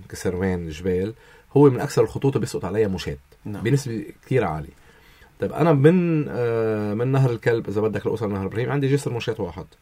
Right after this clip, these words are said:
Speaker 2: اللي هو
Speaker 1: اللي هو
Speaker 2: بالزقوق.
Speaker 1: بالزقوق.
Speaker 2: وعالضبي.
Speaker 1: إيه، عم بحكي من نهر الكلب. يعني،
Speaker 2: يعني،
Speaker 1: بضي عندك كم
Speaker 2: إنه
Speaker 1: جسر؟ أوكي، so، بس أنا
Speaker 2: نعم.
Speaker 1: إذا بدي أجي آخد هيدي المنطقة الوحيدة. فأنت لما تيجي تشوف، بدك تشوف الحاجة. الناس اليوم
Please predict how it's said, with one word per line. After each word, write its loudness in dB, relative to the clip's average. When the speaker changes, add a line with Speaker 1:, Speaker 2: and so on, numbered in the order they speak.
Speaker 2:
اللي -10
هو -4
Speaker 1:
اللي 4
هو 10
Speaker 2:
بالزقوق. 2
Speaker 1:
بالزقوق. -10
Speaker 2:
وعالضبي. 0
Speaker 1:
إيه، 4
عم 4
بحكي 0
من 4
نهر 6
الكلب. -2
يعني، 2
Speaker 2:
يعني، 8
Speaker 1:
بضي 8
عندك 4
كم 2
Speaker 2:
إنه 2
Speaker 1:
جسر؟ 2
أوكي، 6
so، -2
بس 4
أنا 6
Speaker 2:
نعم. 6
Speaker 1:
إذا 10
بدي 8
أجي 8
آخد 4
هيدي 10
المنطقة 2
الوحيدة. -6
فأنت 4
لما 8
تيجي 6
تشوف، 4
بدك 2
تشوف 4
الحاجة. 4
الناس 8
اليوم 8